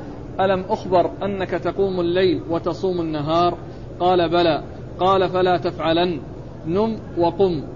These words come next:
نم وقم، وصم وأفطر، فإن لعينك عليك حقا، وإن لجسدك عليك حقا، وإن لزوجتك عليك حقا،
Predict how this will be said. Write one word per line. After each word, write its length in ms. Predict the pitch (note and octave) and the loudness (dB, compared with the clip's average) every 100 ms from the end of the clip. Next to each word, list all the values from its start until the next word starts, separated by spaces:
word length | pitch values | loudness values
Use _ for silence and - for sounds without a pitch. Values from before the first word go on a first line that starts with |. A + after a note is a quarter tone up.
| - - E3 | -14 -10 -2
نم 280 | F#3 A3 F#3+ | 0 0 2
وقم، 440 | F3+ F3 G3+ F#3 C3 - - | 2 2 2 0 -2 -10 -4
وصم 400 | D#3 E3 G#3 F#3+ | -2 0 0 0
وأفطر، 500 | F3 F#3+ - F#3 D3+ - - - | 2 0 0 -2 -2 -4 -14 -6
فإن 340 | D#3 G3+ G3+ F#3+ | -4 -2 -2 0
لعينك 580 | F3+ E3+ G3+ G3 F#3 | 0 0 0 -2 -2
عليك 420 | F3+ F3 F3+ F3+ F3 | 0 2 2 2 0
حقا، 520 | F#3+ - F3 E3 D#3 D3+ | -2 -4 2 2 2 -2
وإن 360 | D#3+ F#3+ F#3 | -4 -4 -2
لجسدك 640 | F3 E3+ F#3 G3+ F3 E3+ F3 | 0 2 2 0 0 0 0
عليك 420 | E3 E3+ F3+ F3 | 2 2 2 0
حقا، 440 | D#3+ G3 - E3+ | -4 -4 0 0
وإن 440 | D3 D3+ E3+ G3 F#3 | 0 -2 -4 -2 0
لزوجتك 680 | F3+ E3+ E3+ E3 F#3+ F#3 | 2 2 2 0 -2 -2
عليك 420 | F3 D#3+ F3 F3 E3+ | -2 2 2 2 -2
حقا، 500 | G3 - F3 D#3+ | -4 -4 0 0